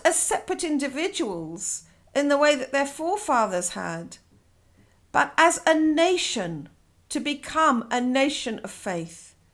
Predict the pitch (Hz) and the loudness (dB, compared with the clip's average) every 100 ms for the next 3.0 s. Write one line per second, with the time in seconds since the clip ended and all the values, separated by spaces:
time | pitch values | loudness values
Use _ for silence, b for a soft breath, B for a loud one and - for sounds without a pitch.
0 | _ _ _ - 269 233 311 370 - - | _ _ _ -4 -2 0 0 0 0 -2
1 | 254 277 277 294 254 254 247 233 202 262 | 0 2 2 2 0 -4 -4 -4 -2 -2
2 | 247 202 196 226 214 208 165 160 - - | 0 -2 0 0 0 -2 -6 -10 -14 -18